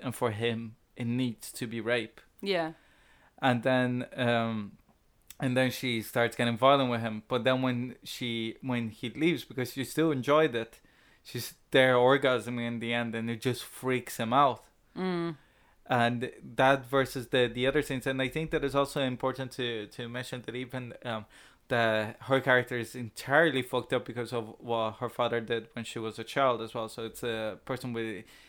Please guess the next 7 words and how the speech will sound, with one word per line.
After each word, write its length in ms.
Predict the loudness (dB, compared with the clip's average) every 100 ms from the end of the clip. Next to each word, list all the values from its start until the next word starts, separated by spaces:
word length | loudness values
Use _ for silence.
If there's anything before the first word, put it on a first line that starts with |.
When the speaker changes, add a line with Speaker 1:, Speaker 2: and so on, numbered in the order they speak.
| -20 _ _
Speaker 1:
incredible 680 | -10 -8 -2 2 2 2 -2
trauma 680 | -4 4 6 8 6 -2 -4 -10 -6
already. 500 | 0 4 4 0 -8
So, 320 | -6 -4 -4 -4
and 200 | -4 -4
a, 340 | -4 -4 -8 -12 -20 -20 _ -8
a 260 | -4 -4